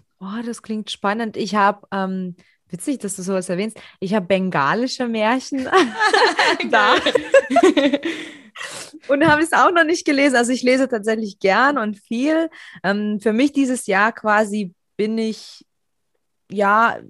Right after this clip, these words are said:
Speaker 1: gar nicht so gut drin. Also jetzt ist, ähm, jetzt haben wir April, wo wir
Speaker 2: Ich
Speaker 1: diese
Speaker 2: wollte
Speaker 1: Aufnahme
Speaker 2: grad sagen, jetzt haben wir März,
Speaker 1: aufnehmen.
Speaker 2: aber das stimmt ja gar nicht mehr. Durch
Speaker 1: Genau, es ist schon
Speaker 2: Corona
Speaker 1: April.
Speaker 2: ist die Zeit
Speaker 1: Ähm,
Speaker 2: irgendwie so komisch.
Speaker 1: ich habe jetzt fünf Bücher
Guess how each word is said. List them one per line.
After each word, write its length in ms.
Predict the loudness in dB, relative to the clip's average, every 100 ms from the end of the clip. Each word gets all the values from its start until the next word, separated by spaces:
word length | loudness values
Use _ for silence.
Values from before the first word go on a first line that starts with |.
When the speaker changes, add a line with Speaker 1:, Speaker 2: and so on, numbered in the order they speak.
| -10
Speaker 1:
gar 160 | -2 0
nicht 220 | 0 -2
so 240 | 2 2 2
gut 280 | -4 -4 -6
drin. 160 | -4 -2
Also 200 | -2 -4
jetzt 320 | -4 -4 -6
ist, 260 | -6 -6 -4
ähm, 380 | -4 -4 -6
jetzt 180 | -8 -6
haben 280 | -6 -4 -6
wir 560 | -6 -2 -2 -2 -4 -8 _ _
April, 320 | -16 -4 0 0 -2 _ _ _ _ _ _
wo 120 | -4
wir 80 | -2
Speaker 2:
Ich 160 | 2 4
Speaker 1:
diese 100 | 6
Speaker 2:
wollte 200 | 4 4
Speaker 1:
Aufnahme 200 | 4 4
Speaker 2:
grad 100 | 6
sagen, 280 | 6 6 6
jetzt 200 | 4 2
haben 100 | 2
wir 80 | 4
März, 160 | 4 4
Speaker 1:
aufnehmen. 180 | 4
Speaker 2:
aber 180 | 2 4
das 180 | 2 0
stimmt 260 | 2 2 4
ja 120 | 0
gar 160 | 0
nicht 220 | -2 -4 -4
mehr. 180 | -4
Durch 140 | 2 4
Speaker 1:
Genau, 200 | 6 6
es 40 |
ist 60 | 6
schon 140 | 6
Speaker 2:
Corona 260 | 6 4 4
Speaker 1:
April. 280 | 4 4 0 _ _ _ _
Speaker 2:
ist 200 | -10 -6
die 100 | -8
Zeit 300 | -4 0 2
Speaker 1:
Ähm, 60 | 2
Speaker 2:
irgendwie 260 | -2 0 -2
so 100 | -2
komisch. 400 | -2 -2 -2 -2
Speaker 1:
ich 100 | 0
habe 100 | 2
jetzt 160 | 0 0
fünf 280 | -2 -2 _
Bücher 640 | -6 -6 -4 -4 -4